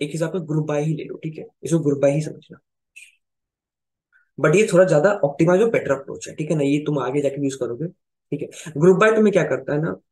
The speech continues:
ग्रुप बाय ग्रुप से देता है, और मतलब जो उसका रिटर्न्स वैल्यू होता है ना, वो एक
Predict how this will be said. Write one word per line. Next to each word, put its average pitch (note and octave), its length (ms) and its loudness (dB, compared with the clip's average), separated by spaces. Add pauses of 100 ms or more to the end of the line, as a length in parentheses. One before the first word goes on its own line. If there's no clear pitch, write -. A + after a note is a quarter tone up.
(360)
ग्रुप D#3+ 240 2
बाय F#3+ 140 4
ग्रुप E3 220 4
से D#3+ 140 0
देता C3 240 0
है, D#3+ 140 -2
और D#3+ 220 -4
मतलब E3+ 400 -4
जो E3+ 80 -6
उसका F#3 180 0
रिटर्न्स E3+ 420 -2
वैल्यू D#3 220 -6
होता D3+ 220 -6
है D3+ 60 -6
ना, D3+ 80 -6
वो D3 160 -4
एक D3+ 200 -6